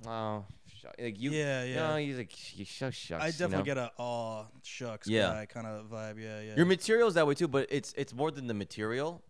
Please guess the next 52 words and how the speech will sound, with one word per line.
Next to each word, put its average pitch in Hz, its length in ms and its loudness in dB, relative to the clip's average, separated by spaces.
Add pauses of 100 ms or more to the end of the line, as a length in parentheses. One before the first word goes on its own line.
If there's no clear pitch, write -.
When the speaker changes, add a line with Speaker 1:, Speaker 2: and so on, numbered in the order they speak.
(280)
Speaker 1:
because 110 220 -4
it's, 110 240 -6
it's 104 100 -6
a 98 40 -4
lot 123 200 2
self-deprecating. 90 640 -4
But, 90 160 -4
like, 101 160 -4
you 113 140 -4
just 120 220 -6
have 104 340 0
this 95 240 -4 (360)
calming, 113 600 2
like, 98 120 -4
people 143 200 -4
trust - 420 -2
you. 62 260 -12 (120)
Speaker 2:
Yeah. 127 300 -6 (100)
Speaker 1:
You 98 100 -2
know, 104 180 2
and 107 80 -4
Nadeem 120 300 0
too, 127 100 -6
people 107 220 -6
just 107 180 -8
trust - 440 -4
him. 73 320 -10
Speaker 2:
True. 208 220 -4
Yeah. 147 340 0
Speaker 1:
Yeah. 82 320 0 (260)
Speaker 2:
I 202 80 2
don't 240 80 4
get 180 160 6
it. 127 40 4
I 139 120 2
hate 147 140 0
myself. 107 380 -8
I - 40 -10
was 123 80 -6
like, 117 120 -8
"Why 139 100 -2
do 165 60 -2
people 147 220 -2
<laughs> 117 60 -6
like 135 160 -4
me 113 80 -12
so - 220 -10
much?" - 180 -8
It's 135 100 -6
so 180 220 2
weird. 147 200 2
Speaker 1:
Yeah. 117 200 8